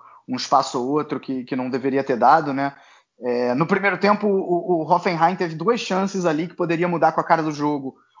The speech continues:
Uma quando o jogo ainda tava zero a zero, é, com o Bebu, e a outra quando o jogo já tava um a zero, que empataria a partida, né? Então isso, isso poderia, né, poderia ter, ter mudado um pouco com a cara do jogo.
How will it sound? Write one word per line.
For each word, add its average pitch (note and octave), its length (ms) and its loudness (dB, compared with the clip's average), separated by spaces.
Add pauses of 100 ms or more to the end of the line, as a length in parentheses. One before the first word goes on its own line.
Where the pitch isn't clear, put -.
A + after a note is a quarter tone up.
Uma G#3+ 220 2
quando A3+ 200 2
o - 20 -4
jogo G3 180 2
ainda F#3+ 160 0
tava F#3 220 2
zero F#3 180 0
a F3 80 2
zero, C#3+ 440 -2 (380)
é, C#3 320 -2
com E3 140 -6
o D3+ 80 -6
Bebu, D3+ 560 -2 (180)
e D#3+ 160 2
a D#3 120 6
outra F3+ 320 2
quando E3+ 160 2
o D#3+ 40 -2
jogo D#3+ 160 0
já D#3+ 140 2
tava E3+ 500 4
um E3+ 140 -2
a D#3 80 4
zero, C3+ 480 -2 (460)
que - 100 -16 (260)
empataria D#3 600 2
a - 20 -2
partida, E3 720 -4 (320)
né? D#3+ 200 -2
Então D3+ 240 -2
isso, C#3 680 -4
isso C#3 160 -10
poderia, D3 680 0 (140)
né, D3 160 -2
poderia C#3 420 0
ter, D3+ 220 -2
ter D3+ 80 0
mudado C#3+ 260 4
um C#3 80 -4
pouco D3 200 -6
com C#3+ 80 2
a C3 40 2
cara C#3 200 0
do C3+ 100 -4
jogo. C#3 420 -4